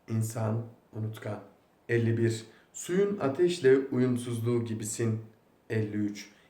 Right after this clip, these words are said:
Geçitlerde yol vermez yapanlar. Derim ki kimse aramadı böylesine kendini bulmak için benim kadar. Elli beş. Gelme sakın, perişan olacağım. Elli altı. Tutar bir sigara yakarım.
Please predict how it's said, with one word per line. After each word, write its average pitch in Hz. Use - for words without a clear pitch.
Geçitlerde 131
yol 127
vermez 123
yapanlar. 107
Derim 139
ki 127
kimse 151
aramadı 123
böylesine 107
kendini 113
bulmak 113
için 120
benim 104
kadar. 98
Elli 98
beş. 98
Gelme 117
sakın, 104
perişan 104
olacağım. 101
Elli 107
altı. 98
Tutar 160
bir 170
sigara 151
yakarım. 113